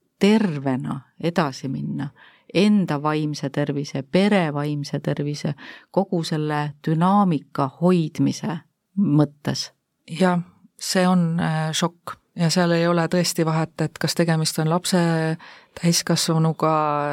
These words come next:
Speaker 2: äh, eaka vanemaga. See on, see on väga-väga raske. Et, äh,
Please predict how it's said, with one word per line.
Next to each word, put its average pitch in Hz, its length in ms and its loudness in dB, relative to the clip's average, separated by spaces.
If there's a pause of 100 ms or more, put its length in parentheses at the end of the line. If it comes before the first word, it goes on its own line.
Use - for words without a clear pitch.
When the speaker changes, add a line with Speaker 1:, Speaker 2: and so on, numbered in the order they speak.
(140)
Speaker 2:
äh, 151 180 -4 (540)
eaka 165 400 0
vanemaga. 151 560 -2 (880)
See - 180 -2
on, 160 220 2 (260)
see 165 160 0
on 170 80 2
väga-väga 165 480 0
raske. 160 400 -4 (440)
Et, - 500 -4
äh, 151 240 0